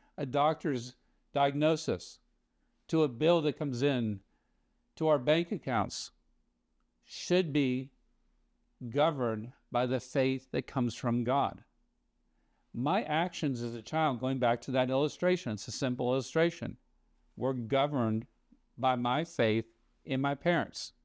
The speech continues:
I walked to that table with a confidence of being fed because I had faith developed in relationship with my parents.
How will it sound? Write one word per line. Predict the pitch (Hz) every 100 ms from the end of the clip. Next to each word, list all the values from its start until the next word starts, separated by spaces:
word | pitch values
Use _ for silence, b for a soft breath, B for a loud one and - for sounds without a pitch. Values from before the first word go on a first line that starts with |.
| _ _ _ _ _ _ _ _ _ _ _ _ _ _ _ -
I | 131 180
walked | 151 147 143 -
to |
that | 135 -
table | - 160 160 123 113 135 _ _ _ _ -
with | 135 139
a | 135
confidence | - - 170 180 170 113 117 117 - -
of | 127 123
being | 135 120
fed | 107 - 165 131 104 110 _ _ _ _ _ _
because | - 147 135
I | 127 127 156 _ _
had | - 123 123 131 _ _ _ _ _ _ _
faith | - - 175 160 123 110 _ _ _ -
developed | 131 113 135 143 131 - _ _ _ _ _ _ _ _
in | 156 143
relationship | 135 131 135 160 165 135 117 127 113
with | 127 147
my | 139
parents. | 131 170 - - -